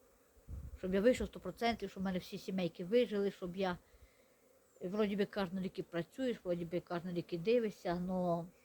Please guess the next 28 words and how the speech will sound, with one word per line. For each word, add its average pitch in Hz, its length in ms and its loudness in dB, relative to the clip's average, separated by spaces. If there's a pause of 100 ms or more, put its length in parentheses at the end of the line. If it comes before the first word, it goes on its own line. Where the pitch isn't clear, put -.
(1400)
вроді 220 160 0
би, 202 100 -2
цей 190 220 -4
рік 208 160 -2 (140)
непогано. 160 540 -6 (220)
Будемо 196 260 0
бачити, 214 320 2
що 214 140 -6
воно, 202 260 -2
звісно, 202 340 -4
ще 202 140 -6
далі. 190 280 0
Ну, 277 240 -2 (500)
коли 339 160 8
вже 247 120 8
сімейка 233 460 4
обльотується, 233 640 2
я 226 140 6
думаю, 214 400 2
вже 190 140 0
вони 196 240 2
повинні 180 360 0
вижити, 214 420 2
вони 185 180 -2
вже... 180 200 -4 (640)
Є 269 220 8
декілька 214 480 4
сімейок, 254 520 2